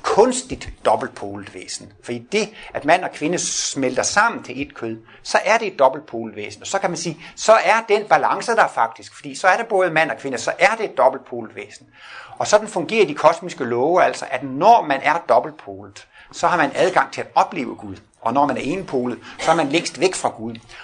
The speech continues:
Og netop i dyreriget, der har vi jo altså en tung fysisk krop. Vi føler os identisk med vores fysiske krop. Vi føler os totalt adskilt fra andre, og når man kulminerer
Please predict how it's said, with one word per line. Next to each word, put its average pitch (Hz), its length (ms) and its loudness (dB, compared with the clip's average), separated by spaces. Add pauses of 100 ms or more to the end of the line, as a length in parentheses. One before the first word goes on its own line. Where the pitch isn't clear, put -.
(140)
Og 208 280 8
netop 202 360 4
i 180 280 -6 (440)
dyreriget, 139 600 2 (280)
der 165 60 6
har 175 260 4
vi 147 60 -6
jo 139 140 -2
altså 123 160 0
en 113 100 -10
tung - 300 2
fysisk - 440 -6
krop. - 340 2 (120)
Vi 156 100 -8
føler 165 300 4
os - 160 0
identisk 208 640 -2 (420)
med 147 180 2
vores 131 440 6 (100)
fysiske 135 440 -8 (120)
krop. - 260 0 (280)
Vi 160 80 -6
føler 165 240 4
os - 80 4
totalt - 500 0
adskilt 160 400 -2
fra 104 180 2
andre, 131 220 -4
og 123 180 -4
når 139 100 6
man 131 140 -2
kulminerer 139 840 2